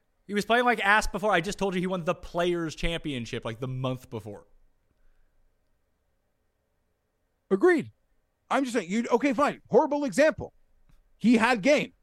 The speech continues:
Speaker 2: You do not find your game before the major. Then there's even no example. There's no example.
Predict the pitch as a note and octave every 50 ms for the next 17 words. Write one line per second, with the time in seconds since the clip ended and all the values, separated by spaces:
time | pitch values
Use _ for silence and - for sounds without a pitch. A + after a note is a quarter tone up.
0 | _ _ _ - D#3 A3+ A3+ A#3+ C4 C4+ C#4 C#4+ D4+ - - C4 C4+ B3+ B3 C4+
1 | G3+ E3+ A#3 B3 A3+ G3+ F3+ F#3 - - G#3 G3+ G3 G3+ F#3+ F3+ D3 A#2 A2+ B2+
2 | F#3 A#3+ C#4+ C#4 C4+ G#3 C#4 B3+ C4 B3+ A#3+ A3+ B3 C#4 D4+ D4 D4 D4+ D4 C#4
3 | - C#4 A#3+ F3+ G#3 C#4 D4+ C4+ - - D3 G#2+ - _ _ _ _ G#3 A#3+ F3
4 | G#3+ C4 D#4+ D#4+ C#4+ B3+ F3+ G#3 B3+ A3+ D3+ - - -